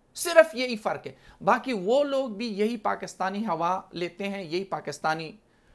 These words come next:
पानी पीते हैं, यही पाकिस्तानी उस्ताद पढ़ा रहे हैं। उसका इम्तिहानी निज़ाम ये है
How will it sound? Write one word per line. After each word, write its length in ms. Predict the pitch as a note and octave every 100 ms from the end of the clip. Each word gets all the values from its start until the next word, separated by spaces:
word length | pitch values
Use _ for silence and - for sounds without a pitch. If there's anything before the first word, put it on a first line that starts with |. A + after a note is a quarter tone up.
| - -
पानी 260 | E3 F#3
पीते 320 | F3+ G3+ G3+
हैं, 120 | A3+ A3
यही 220 | B3 C#4
पाकिस्तानी 560 | A3+ G3+ F3+ E3+ D3+
उस्ताद 300 | C3 - A#2 -
पढ़ा 120 | A#2+
रहे 40 | A2+
हैं। 100 | - - - -
उसका 240 | C4 -
इम्तिहानी 640 | C4 A3 G3+ F3+ F3 A3+ D4
निज़ाम 560 | C4 D#3 D#3+ F3+ G3 -
ये 340 | D3+ D3 G#3+ A#3
है 360 | F3 D3 F#3